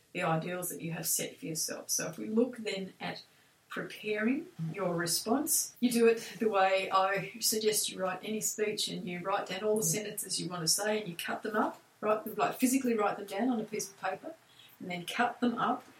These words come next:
Speaker 1: and then move them around on the desk until they're in an order that you think is right, and then you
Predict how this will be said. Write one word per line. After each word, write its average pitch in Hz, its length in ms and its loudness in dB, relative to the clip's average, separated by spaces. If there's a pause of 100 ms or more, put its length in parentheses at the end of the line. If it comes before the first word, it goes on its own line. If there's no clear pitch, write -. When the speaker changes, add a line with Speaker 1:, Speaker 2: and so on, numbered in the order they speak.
(120)
Speaker 1:
and 175 80 -12
then 180 200 -4
move 233 260 6
them 220 160 0
around 202 600 0
on 202 160 -6
the 190 80 -4
desk - 420 0
until 196 340 -4
they're 196 200 0
in 220 100 6
an 214 160 2
order 208 400 4
that 185 240 -2
you 190 80 -12
think 180 260 -12
is 175 160 -6
right, 190 300 -2
and 180 140 -10
then 190 180 -6
you 185 140 -10